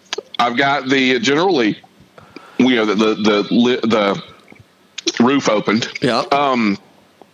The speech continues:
Speaker 1: to put 'em in, and I've got that wrist racer. And he said, 'cause they had a case of those wrist racers,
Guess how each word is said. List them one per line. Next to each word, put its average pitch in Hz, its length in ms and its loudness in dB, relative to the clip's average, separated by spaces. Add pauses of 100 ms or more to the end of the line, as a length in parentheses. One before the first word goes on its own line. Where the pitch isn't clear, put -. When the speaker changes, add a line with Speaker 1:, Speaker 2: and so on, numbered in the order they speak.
(460)
Speaker 1:
to 131 80 2
put 147 160 0
'em 107 100 0
in, 107 260 2
and 127 120 2
I've 135 160 0
got 143 220 -2
that 139 140 0
wrist 139 360 0
racer. 92 360 0 (960)
And 147 600 0 (1600)
he 320 240 2
said, 165 500 0
'cause 151 180 2
they 175 120 2
had 175 100 0
a 120 60 -2
case 208 380 0
of 143 60 4
those 127 160 2
wrist 156 300 0
racers, - 560 0